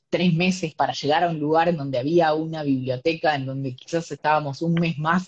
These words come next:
revi-, revolviendo tomos para encontrar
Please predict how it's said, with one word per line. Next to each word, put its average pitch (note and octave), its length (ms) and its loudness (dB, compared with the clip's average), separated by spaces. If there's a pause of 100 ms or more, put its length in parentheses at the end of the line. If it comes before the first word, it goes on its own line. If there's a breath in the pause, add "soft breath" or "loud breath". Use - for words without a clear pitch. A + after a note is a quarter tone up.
(120)
revi-, C#3 480 -2
revolviendo D3 720 2
tomos F3+ 460 2
para - 180 -4
encontrar C#3 720 -2